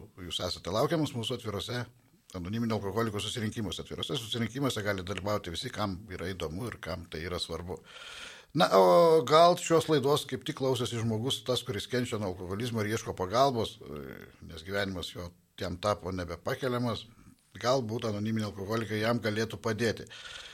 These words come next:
Taigi, aplankykite atvirus anoniminių alkoholikų susirinkimus, susipažinkite artimiau su mūsų veikla, pasikalbėkite būtinai su vienu iš mūsų,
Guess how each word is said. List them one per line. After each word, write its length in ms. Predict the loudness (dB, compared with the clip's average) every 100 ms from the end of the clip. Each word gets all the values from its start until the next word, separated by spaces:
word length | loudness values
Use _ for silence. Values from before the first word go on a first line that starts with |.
| -6
Taigi, 340 | 2 2 4 0 -2
aplankykite 680 | 2 2 2 2 2 4
atvirus 540 | 6 6 6 4 0 -2 -8 -18 -20 -20
anoniminių 480 | -10 -4 0 2 2
alkoholikų 480 | 2 2 0 0 -2
susirinkimus, 560 | -4 -2 -2 -2 -2 -2
susipažinkite 720 | -4 -6 -4 -2 -4 -2 -2 -2
artimiau 500 | -4 -6 -2 2 2
su 140 | 2 0
mūsų 240 | -4 -4
veikla, 240 | -6 -2 -2
pasikalbėkite 840 | -2 -6 -6 -4 -2 -2 -4 -6 -6
būtinai 460 | -6 -4 0 0
su 140 | 0 -2
vienu 300 | 0 0 0
iš 80 | -2
mūsų, 380 | -2 -2 0